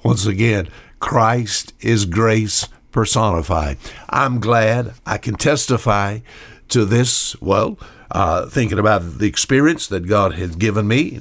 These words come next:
It's more than just the experience. It is a relationship. I'm glad I can say that I've been saved. And I'm compelled to say this salvation was by grace.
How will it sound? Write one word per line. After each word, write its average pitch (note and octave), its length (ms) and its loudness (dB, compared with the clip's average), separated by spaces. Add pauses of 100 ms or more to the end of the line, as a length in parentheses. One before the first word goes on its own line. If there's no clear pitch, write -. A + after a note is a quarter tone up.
(120)
It's - 160 -8
more A#2+ 200 4
than A2 160 -2
just B2+ 280 2
the G2 80 0
experience. B2+ 760 0 (160)
It A#2 100 0
is B2 160 2
a G#2+ 60 4
relationship. G2 840 2 (260)
I'm G#2 160 -2
glad D3+ 240 2
I E3 100 2
can D3+ 200 -4
say E2 580 -2 (460)
that F#2 120 2
I've E2+ 220 0
been E2 200 -2
saved. D#2 720 -2 (440)
And A2+ 420 0
I'm A#2+ 220 0
compelled D#3+ 520 0
to A2 120 2
say G2 480 -2 (360)
this B2 180 2
salvation C#3 840 2
was G#2+ 180 4
by G#2 240 0
grace. F#2+ 680 0